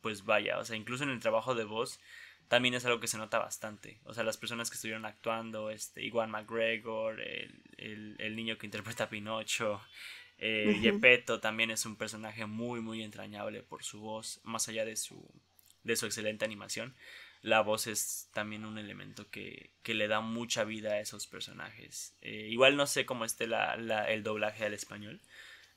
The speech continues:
Speaker 1: Eh, por lo menos la, cuando la vimos, pues, fue en inglés. Entonces, pues, eso, eso, eso es algo también que vale mucho la pena, pues, rescatarlo, ¿no? O sea, <laughs> es, es impresionante ver
Speaker 2: Ujú.
Speaker 1: todo ese trabajo que tiene detrás.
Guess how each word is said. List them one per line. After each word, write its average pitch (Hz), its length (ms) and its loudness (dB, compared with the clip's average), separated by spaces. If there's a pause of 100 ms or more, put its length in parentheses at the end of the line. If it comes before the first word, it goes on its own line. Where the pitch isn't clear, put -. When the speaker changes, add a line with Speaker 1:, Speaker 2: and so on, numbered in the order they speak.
Speaker 1:
Eh, 107 200 2
por 113 120 4
lo 110 80 6
menos 117 220 0
la, 90 220 -2
cuando 107 240 -2
la 101 120 -2
vimos, 104 260 -6
pues, - 180 -10
fue 104 140 -2
en 101 80 -4
inglés. 101 600 -8
Entonces, 104 480 -10
pues, - 300 -6
eso, 110 480 2
eso, 117 180 4
eso 110 300 -2
es 123 120 -6
algo 120 280 2
también 107 320 -10
que 110 140 -6
vale 107 240 0
mucho 110 360 -8
la 101 160 -8
pena, 85 500 -10 (640)
pues, 110 180 2
rescatarlo, 101 760 2
¿no? 98 240 -6
O - 60 -10
sea, - 200 4
<laughs> 139 520 2 (300)
es, 117 160 6
es 120 140 6
impresionante 107 580 -4
ver 180 240 4
Speaker 2:
Ujú. 190 40 4
Speaker 1:
todo 107 200 0
ese 110 160 -6
trabajo 104 380 0
que 104 100 -10
tiene 107 260 -10
detrás. - 560 -8